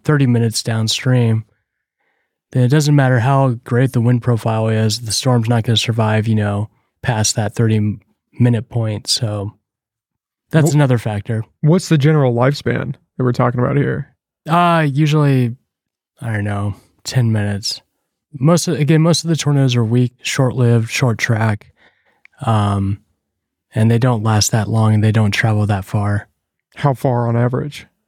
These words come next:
Speaker 2: Ten minutes is
Speaker 1: Um,
Speaker 2: a pretty short time frame for that thing to move.
Speaker 1: Yeah, ten minutes, ten miles.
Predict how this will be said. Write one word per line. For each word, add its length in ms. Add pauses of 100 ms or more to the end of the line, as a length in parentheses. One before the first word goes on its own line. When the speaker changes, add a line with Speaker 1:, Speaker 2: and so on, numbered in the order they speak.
(360)
Speaker 2:
Ten 180
minutes 260
is 60
Speaker 1:
Um, 40
Speaker 2:
a 20
pretty 220
short 260
time 240
frame 280
for 100
that 180
thing 140
to 60
move. 420 (200)
Speaker 1:
Yeah, 440
ten 240
minutes, 300
ten 200
miles. 540